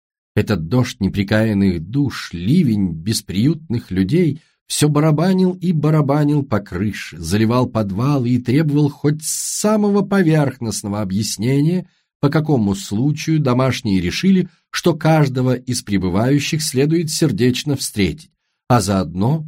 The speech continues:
выяснить, что вынудило их столь спешно бежать от мира.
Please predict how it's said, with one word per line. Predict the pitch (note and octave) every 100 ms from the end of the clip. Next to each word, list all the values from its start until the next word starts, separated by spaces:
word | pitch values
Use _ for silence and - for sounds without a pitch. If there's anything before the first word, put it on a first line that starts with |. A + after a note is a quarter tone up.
| -
выяснить, | B2 F3+ D#3+ E3 D3+ F#3 F#3
что | - - - D#3+ A2+
вынудило | F2 G2+ G2+ F#2 F2
их | F2 C#3+ F#3+ - _ _ _
столь | - F3+ D3+
спешно | - - C3 C#3+ - F3
бежать | E3+ F3+ F#2 E2 D#2 -
от | - G2 -
мира. | D2+ C2+ -